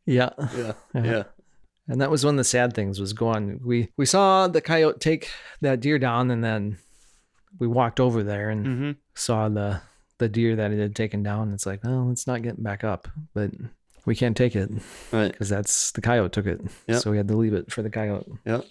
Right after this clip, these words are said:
Speaker 1: So,
Speaker 2: Yep.
Speaker 1: yeah.
Speaker 2: So do you think the coyote would have come back later on that day?
Speaker 1: Oh, yeah.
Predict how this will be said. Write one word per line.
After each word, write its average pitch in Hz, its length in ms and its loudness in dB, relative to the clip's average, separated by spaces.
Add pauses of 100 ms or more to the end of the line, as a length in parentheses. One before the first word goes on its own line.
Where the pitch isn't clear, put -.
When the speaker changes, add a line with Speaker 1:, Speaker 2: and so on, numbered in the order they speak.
(120)
Speaker 1:
So, 101 360 -4 (240)
Speaker 2:
Yep. 123 220 0 (720)
Speaker 1:
yeah. 107 280 4 (400)
Speaker 2:
So 139 180 2
do 127 80 4
you 123 100 2
think 123 260 -2 (120)
the 113 140 -2
coyote 117 460 0
would 113 180 4
have 104 120 2
come 113 220 0
back 104 300 2
later 107 260 0
on 101 140 -2
that 101 180 -2
day? 107 320 0 (540)
Speaker 1:
Oh, 123 100 6
yeah. 104 200 2